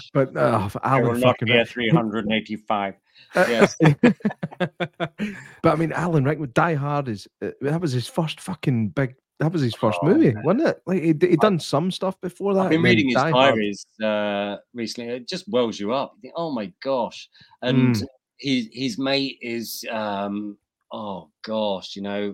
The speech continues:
Speaker 2: uh, Jeremy, who's, uh, who was in, um, uh, who, who's Die Hard three? Jeremy what?
Speaker 1: Jeremy
Speaker 2: Uh,
Speaker 1: Irons.
Speaker 2: yeah, Jeremy Irons. And, uh, you think, "Oh, gosh," you know, they, they wanted, they wanted to, uh, there was a big rights issue about,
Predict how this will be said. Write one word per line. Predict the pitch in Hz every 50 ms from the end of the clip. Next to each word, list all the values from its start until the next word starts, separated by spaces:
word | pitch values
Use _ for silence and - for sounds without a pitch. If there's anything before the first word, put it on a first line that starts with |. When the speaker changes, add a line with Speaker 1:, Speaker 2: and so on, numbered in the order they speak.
| 95 -
Speaker 2:
uh, | 107 104 101 101 90 - _
Jeremy, | - 117 113 110 107 101 101 98 95 95 92 92 _ _ _ _ _ _ _ _ _ _ _ _ _ _ _ _ _ _ _ _ _ _ _ _
who's, | 113 107 101 98 - -
uh, | 120 120 110 107 104 101 101 98
who | 113 127
was | 117 117 110 104 -
in, | 117 113 113 113 113 110
um, | 107 107 107 104 101 - _ _ _ _ _ _ _ _ _ _ _ _ _ _ _ _ _ _ _ -
uh, | 123 120 117 117 117 113
who, | 127 156 170 160 156
who's | 175 202 190
Die | 208 202 196
Hard | 190 185 180
three? | - 196 190 151 120
Jeremy | - - 160 165 156 156
what? | 151 160 147 117 - _ _
Speaker 1:
Jeremy | - 143 135 127 127
Speaker 2:
Uh, | 143 170
Speaker 1:
Irons. | 175 147 117 107 101 - - - _ _ _ _ _ _
Speaker 2:
yeah, | 156 165 143
Jeremy | - 135 139 143 160
Irons. | 175 151 - - - - - - - -
And, | 143 143 147 147 143 143 147 135 - 147
uh, | 143 143 143 139 143 143 143 143
you | 139
think, | 143 160 156 170
"Oh, | 180 175 170 160 143
gosh," | - - 170 170 165 147 135 -
you | 156
know, | 147 147
they, | 135 143 147
they | - 143 143 131
wanted, | 127 156 151 151 139 120 _ _
they | 143 139
wanted | 135 143 143 143 135 110 - -
to, | - 127 123 123 120 120 120 113 107 - -
uh, | 117 113 113 110 110 110 107
there | - 123
was | 113 113
a | 117
big | 117 123 104
rights | 123 156 170 170 160 131 - -
issue | 151 135 - - 147 143 135
about, | 131 110 123 113 113 113 110 -